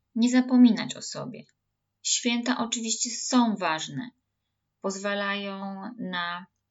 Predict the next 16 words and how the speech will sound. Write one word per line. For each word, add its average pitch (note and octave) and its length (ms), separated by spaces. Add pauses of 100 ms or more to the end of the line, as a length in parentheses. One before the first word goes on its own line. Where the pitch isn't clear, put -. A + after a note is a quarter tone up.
(960)
refleksję, - 840 (340)
zmuszają F#3+ 760
do E3+ 100
jakichś - 460
przemyśleń, E3 880 (600)
troszeczkę F3+ 500
zwalniamy. D#3+ 720 (1300)
Jest A#3+ 220
okazja F3 540
do D#3+ 100 (1000)
spotkań A3 640
rodzinnych, F3+ 640 (360)
na F3+ 140
które, F3+ 640 (760)
y, - 340 (380)
na, - 180